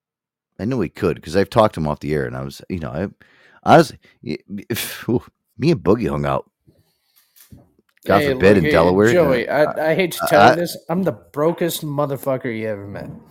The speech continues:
Speaker 1: <laughs> Gotta rub two sticks together and some coin. No, you do. Listen, you know, I'm honestly, I would rather, you know, you could fucking fl-, honestly, fly to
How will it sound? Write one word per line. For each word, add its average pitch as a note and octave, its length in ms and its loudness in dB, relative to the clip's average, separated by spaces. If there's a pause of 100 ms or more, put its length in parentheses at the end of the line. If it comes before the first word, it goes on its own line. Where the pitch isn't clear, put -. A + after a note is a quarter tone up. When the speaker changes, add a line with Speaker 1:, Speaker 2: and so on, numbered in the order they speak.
Speaker 1:
<laughs> - 1000 0 (2500)
Gotta E3 200 6
rub D3+ 360 6
two F#3 160 4
sticks - 380 2
together D3 380 4
and D3 120 2
some C#3+ 180 2
coin. F#3+ 440 6
No, G2+ 240 -2
you C3+ 160 -12
do. C3 220 -4
Listen, D#2+ 480 -4
you G#2+ 80 -8
know, D2 140 -4
I'm A2+ 280 2
honestly, A#2 420 2
I G2+ 100 4
would B2+ 160 -2
rather, G#2 400 2
you A#2 80 -6
know, D2 140 -8
you G#2+ 180 -14
could - 220 -14
fucking F2+ 440 -6
fl-, - 220 -20 (540)
honestly, A2+ 460 -2 (680)
fly A#2 280 2
to A#2 140 -2